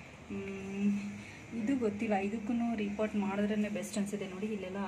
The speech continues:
already ಬೇರೆಲ್ಲ ಬಂದ್ಬಿಟ್ಟಿದೆ ಇಲ್ಲಿ ಕೆಳಗಡೆ. ಇದರಲ್ಲೂ ಅಷ್ಟೇ, ಇದು China doll ಏನಿದೆಯಲ್ಲ,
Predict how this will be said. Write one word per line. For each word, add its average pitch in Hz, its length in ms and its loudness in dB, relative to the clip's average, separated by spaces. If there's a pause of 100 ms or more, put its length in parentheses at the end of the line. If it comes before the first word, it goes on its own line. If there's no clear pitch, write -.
already 208 600 -2
ಬೇರೆಲ್ಲ 196 440 6
ಬಂದ್ಬಿಟ್ಟಿದೆ 196 540 8
ಇಲ್ಲಿ 170 180 -2
ಕೆಳಗಡೆ. 185 480 2
ಇದರಲ್ಲೂ 233 460 8
ಅಷ್ಟೇ, - 360 0
ಇದು 175 360 -4 (480)
China 202 260 2
doll 208 320 6
ಏನಿದೆಯಲ್ಲ, 220 500 6